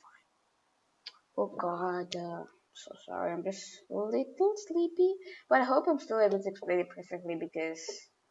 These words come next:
uh, I just want this video to be good. I'm explaining parcel. I have had this on my reading list for a whole lot of time. I'm just hoping I'll be able to explain this concept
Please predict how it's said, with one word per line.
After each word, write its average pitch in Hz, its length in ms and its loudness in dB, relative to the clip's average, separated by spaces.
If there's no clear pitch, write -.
uh, 190 380 4
I 214 60 -4
just - 220 -10
want 190 380 0
this 190 360 0
video 175 340 0
to 175 100 -2
be 170 260 0
good. 160 300 0
I'm 180 140 6
explaining 180 420 2
parcel. 175 500 0
I 175 140 4
have 165 140 -4
had 175 300 2
this 196 180 -6
on 175 120 -4
my 156 100 -2
reading 165 340 0
list 170 360 -2
for 180 120 6
a 185 60 6
whole 196 380 10
lot 202 120 12
of 196 160 2
time. 175 240 -2
I'm 180 160 2
just 196 200 -2
hoping 185 340 4
I'll 180 80 8
be 175 420 0
able 180 220 0
to 180 80 -10
explain - 480 -4
this 175 140 -2
concept - 540 -10